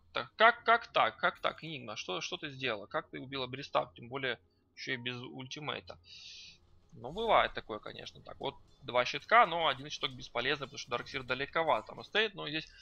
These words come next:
а почему варды не поставил себе Дарксир? Или просто убили? Ну, там вроде бы не было варда.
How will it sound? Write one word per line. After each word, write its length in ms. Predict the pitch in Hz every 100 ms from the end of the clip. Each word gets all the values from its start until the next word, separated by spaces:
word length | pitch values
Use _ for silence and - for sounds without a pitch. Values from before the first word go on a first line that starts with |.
| - -
а 100 | 160
почему 380 | 196 294 370
варды 380 | 392 339 277 220
не 120 | 165
поставил 560 | 147 151 - 151 120 113
себе 240 | - 135
Дарксир? 420 | 117 123 - 139 117
Или 120 | 131
просто 320 | - 160 -
убили? 360 | 160 160 131 -
Ну, 160 | 131 139
там 200 | 139 139
вроде 200 | 156 165
бы 100 | 214
не 120 | 175
было 180 | 117 110
варда. 400 | 113 113 101